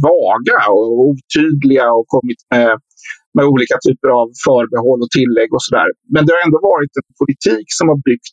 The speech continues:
en strategi som har byggt på rekommendationer och på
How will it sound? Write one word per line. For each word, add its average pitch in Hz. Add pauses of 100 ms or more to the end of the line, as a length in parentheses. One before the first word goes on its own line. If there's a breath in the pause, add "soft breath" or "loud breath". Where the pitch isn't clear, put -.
en 127
strategi 151 (220)
som 165
har 147 (100)
byggt -
på 139 (120)
rekommendationer - (120)
och -
på 131